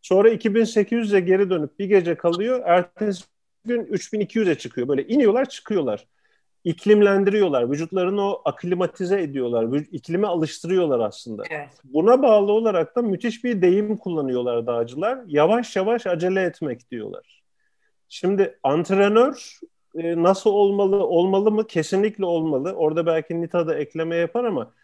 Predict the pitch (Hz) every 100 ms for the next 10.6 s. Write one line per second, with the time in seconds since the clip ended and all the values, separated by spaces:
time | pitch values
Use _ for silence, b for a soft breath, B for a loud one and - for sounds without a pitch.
0 | _ - 151 240 254 180 - 233 202 180
1 | 220 196 165 - - 185 285 _ _ _
2 | _ _ _ 135 151 175 180 180 208 247
3 | 285 170 170 165 170 175 175 196 202 165
4 | 208 196 185 180 220 226 185 208 - 165
5 | 160 190 202 185 - 202 190 180 175 -
6 | 180 151 160 151 135 120 - 117 117 -
7 | - _ _ _ _ _ _ _ - 220
8 | 220 220 214 - 190 226 220 - 196 -
9 | - - 202 220 175 220 220 190 165 156
10 | 170 165 196 220 -